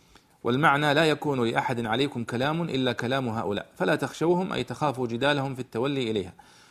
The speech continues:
"واخشوني بامتثال أمري"، وليتم عطف على قوله: "لئلا يكون للناس عليكم حجة"، "ولأتم نعمتي عليكم"، أي أتمها بالهداية إلى معالم دينكم، "ولعلكم تهتدون إلى الحق". "كما أرسلنا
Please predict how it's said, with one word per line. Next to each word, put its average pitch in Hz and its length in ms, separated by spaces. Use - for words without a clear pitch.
"واخشوني 175 560
بامتثال 139 600
أمري"، 156 320
وليتم 147 640
عطف 151 300
على 127 240
قوله: 151 400
"لئلا 139 480
يكون 127 360
للناس 127 460
عليكم 120 400
حجة"، 165 440
"ولأتم 123 640
نعمتي 95 420
عليكم"، 82 280
أي 110 160
أتمها 123 400
بالهداية 110 640
إلى 104 240
معالم 101 460
دينكم، 120 420
"ولعلكم 110 500
تهتدون 113 480
إلى 98 160
الحق". - 340
"كما 170 320
أرسلنا 185 640